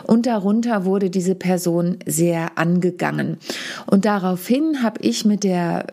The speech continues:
Agenturchefin gesprochen, mit der Jana, liebe Grüße an dieser Stelle,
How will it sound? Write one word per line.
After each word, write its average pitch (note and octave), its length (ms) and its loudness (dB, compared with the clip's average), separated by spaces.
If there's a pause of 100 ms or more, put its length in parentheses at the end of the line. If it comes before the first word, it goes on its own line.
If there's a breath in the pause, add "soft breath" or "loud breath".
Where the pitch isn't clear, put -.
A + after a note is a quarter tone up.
(140)
Agenturchefin A#3+ 840 0
gesprochen, G#3+ 640 0
mit F#3+ 160 -2
der F#3 100 2
Jana, A3+ 640 0 (360 loud breath)
liebe F#3+ 200 0
Grüße A#3 360 -2
an G3 120 2
dieser G3 260 0
Stelle, F#3+ 480 0